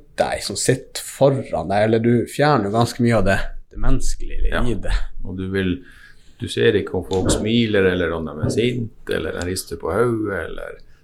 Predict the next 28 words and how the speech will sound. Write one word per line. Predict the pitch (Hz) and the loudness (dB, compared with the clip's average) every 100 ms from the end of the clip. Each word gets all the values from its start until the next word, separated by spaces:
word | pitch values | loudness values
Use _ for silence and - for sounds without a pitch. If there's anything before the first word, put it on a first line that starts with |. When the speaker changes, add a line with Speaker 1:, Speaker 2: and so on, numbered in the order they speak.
| - | -14
Speaker 2:
så | - | -8
du | 104 | -6
får | 98 123 110 | -4 -2 -2
jo | 110 | 4
mye | 113 | 4
mer | - - | 6 2
flyt | - 117 107 - | 0 -2 2 4
i | 82 | 4
en | 78 | 0
dialog | 85 85 95 80 | -2 -2 -2 -2
hvis | - - | -6 -10
du | 80 | -10
snakker | - 98 - 87 | -8 -8 -8 -10
med | 82 | -8
folk | - - - | -8 -10 -8
direkte. | - - - - - | -8 -8 -12 -20 -20
Så | - 101 | -12 -6
det | 95 | -2
er | |
jo | 101 | 0
mange | 123 123 | 2 2
av | |
de | 98 | 0
her | 90 90 82 | 0 -2 -4
som | - 87 | -6 -6
jeg | 92 | -4
leser | 95 90 - - | -4 -4 -8 -12
på, | - | -14